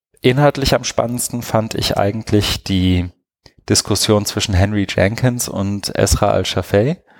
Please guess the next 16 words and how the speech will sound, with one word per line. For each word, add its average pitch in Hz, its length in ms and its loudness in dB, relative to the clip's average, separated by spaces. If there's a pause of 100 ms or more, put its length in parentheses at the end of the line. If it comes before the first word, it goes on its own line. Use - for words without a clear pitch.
(400)
Das - 260 0
war, 101 640 2
ähm, 90 260 -8 (560)
Fighting 110 380 -2
Injustice. 101 640 0
Dazu 107 240 2
habe 107 100 2
ich 110 100 -2
auch 98 60 -2
einen 95 120 -6
Blogpostbeitrag - 960 -2
nochmal 107 180 -2
von 98 160 -6
Henry 98 300 0
Jenkins - 360 -2
verlinkt, 151 440 -4